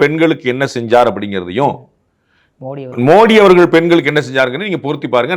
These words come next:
Speaker 1: நான் நல்ல நாள்ல அதை பத்தி ஒரு விமர்சனமா என்னோட கருத்தை வைக்க விரும்பலன்னு சொல்லி சொன்னேன். அவ்வளவுதான். பெரியார் அவர்கள் பெண் விடுதலை பற்றிய வேறுபட்ட பார்வை வச்சிருந்தார்.
Speaker 2: ம்.
Speaker 1: அவர் வந்து அதுல வந்து எப்படி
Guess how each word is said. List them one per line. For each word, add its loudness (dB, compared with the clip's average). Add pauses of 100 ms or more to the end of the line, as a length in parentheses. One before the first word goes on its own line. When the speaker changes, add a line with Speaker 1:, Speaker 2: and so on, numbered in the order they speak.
Speaker 1:
நான் -4
நல்ல 2
நாள்ல 2
அதை 2
பத்தி -6
ஒரு -6
விமர்சனமா -8
என்னோட -6
கருத்தை -4
வைக்க -6
விரும்பலன்னு -6
சொல்லி -14
சொன்னேன். -20
அவ்வளவுதான். -6 (320)
பெரியார் 4
அவர்கள் 2 (220)
பெண் 2
விடுதலை -2
பற்றிய -2 (100)
வேறுபட்ட 2
பார்வை 0
வச்சிருந்தார். -14 (220)
Speaker 2:
ம். -20 (500)
Speaker 1:
அவர் 4
வந்து 2
அதுல 6
வந்து -6
எப்படி -2